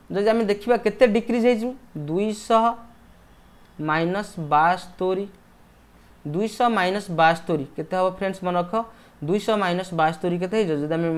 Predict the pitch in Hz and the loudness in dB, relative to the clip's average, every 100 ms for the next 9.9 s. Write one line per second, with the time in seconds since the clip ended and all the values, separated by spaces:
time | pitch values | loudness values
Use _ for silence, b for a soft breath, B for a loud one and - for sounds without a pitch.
0 | 147 143 170 175 - - 139 156 165 160 | 0 0 0 -2 -8 -2 2 2 2 0
1 | - 180 139 - B B B - 151 156 | 0 0 0 -6 B B B -4 0 2
2 | 160 165 147 127 151 165 170 185 180 180 | 0 0 0 4 4 4 2 2 2 2
3 | 196 202 - - - - - 165 147 - | 0 -2 -16 -20 -20 -20 -6 -6 -6 -4
4 | 139 160 165 180 185 196 160 151 156 226 | 0 0 2 0 2 0 0 0 0 -4
5 | - _ - _ _ - - _ - _ | -8 _ -20 _ _ -20 -20 _ -20 _
6 | - _ - - 156 156 165 208 - - | -20 _ -20 -14 -8 -4 -4 -6 -14 -20
7 | - 143 156 151 131 120 117 120 - 156 | -8 -6 -4 -2 -2 0 -2 -4 -4 -2
8 | 160 127 - 117 110 110 - b b b | 0 -2 -8 -14 -14 -16 -20 b b b
9 | 196 175 - - 160 190 208 254 262 | -4 -4 -6 -8 0 2 4 4 4